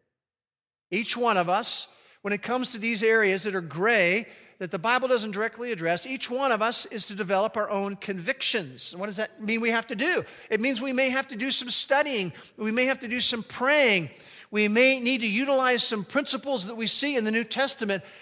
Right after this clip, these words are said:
as we make decisions about, well, what movies should I go to?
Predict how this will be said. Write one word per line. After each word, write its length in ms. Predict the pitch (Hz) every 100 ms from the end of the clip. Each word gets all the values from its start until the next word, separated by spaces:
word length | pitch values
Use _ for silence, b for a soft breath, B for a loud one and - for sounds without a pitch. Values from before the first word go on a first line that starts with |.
| B
as 140 | 226
we 120 | 208 233
make 280 | 240 285
decisions 640 | 277 226 - 320 285 277 190
about, 400 | 185 202 202 170 B B
well, 180 | 220 233
what 220 | 285 262
movies 400 | 262 330 311 233
should 180 | - 254
I 140 | 233
go 200 | 214 262
to? 360 | 285 240 151